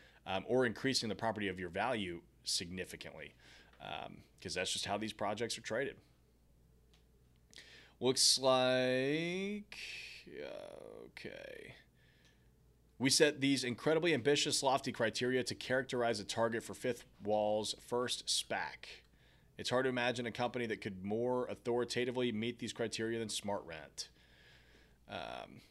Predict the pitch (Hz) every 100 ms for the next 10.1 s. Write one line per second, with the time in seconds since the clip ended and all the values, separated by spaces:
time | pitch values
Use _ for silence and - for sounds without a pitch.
0 | - 107 101 - 139 143 123 123 113 -
1 | 135 143 131 120 - 139 127 131 123 -
2 | 135 120 107 131 131 - 113 123 117 110
3 | - 139 165 160 185 175 143 - 127 131
4 | - 120 110 - 92 98 - 135 101 76
5 | - - - - - 113 - 143 143 147
6 | 120 117 131 143 131 127 117 - 120 101
7 | 110 104 107 110 120 104 107 110 98 104
8 | 113 - 107 95 101 - 92 - 104 -
9 | 82 67 - - - - - 151 185 92